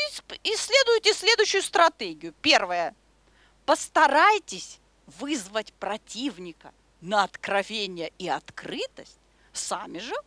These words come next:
утаить часть своих интересов. Старайтесь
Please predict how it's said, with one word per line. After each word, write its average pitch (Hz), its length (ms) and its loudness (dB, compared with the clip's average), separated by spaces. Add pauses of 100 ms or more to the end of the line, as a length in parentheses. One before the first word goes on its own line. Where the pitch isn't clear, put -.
утаить 214 580 0
часть 208 340 -2
своих 226 360 -4
интересов. 226 640 -12 (880)
Старайтесь 240 880 2